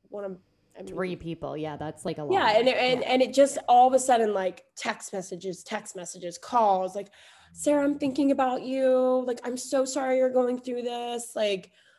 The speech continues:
Speaker 1: you know, and it's just, like, it was all the feels came back, rushing back. And I was like, "Okay, here we go again." And, like, I kinda just would shut down. And, like,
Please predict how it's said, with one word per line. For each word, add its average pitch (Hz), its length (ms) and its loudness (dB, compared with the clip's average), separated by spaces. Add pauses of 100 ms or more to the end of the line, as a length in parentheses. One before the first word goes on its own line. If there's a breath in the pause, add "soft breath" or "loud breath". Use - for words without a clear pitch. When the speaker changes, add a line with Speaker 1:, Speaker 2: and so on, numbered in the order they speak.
(400 soft breath)
Speaker 1:
you 262 140 4
know, 233 240 2
and 254 120 2
it's 233 240 -4
just, 262 180 -2
like, 247 180 -2
it 233 120 4
was 240 220 2 (200)
all 226 360 0
the 220 100 -6
feels 208 580 -2
came 208 260 0
back, 170 420 -8
rushing 202 380 -2
back. 185 220 -8
And 196 60 -10
I - 20 -10
was 190 100 -12
like, 196 120 -12
"Okay, 208 300 -8
here 202 200 -14
we 202 140 -10
go 196 240 -6
again." 190 600 -10
And, 202 180 -2
like, 190 180 -2
I 190 80 -4
kinda 196 300 -2
just 190 220 -10
would 185 120 -8
shut - 360 -10
down. 190 480 -12 (180)
And, 196 180 -2
like, 180 360 -4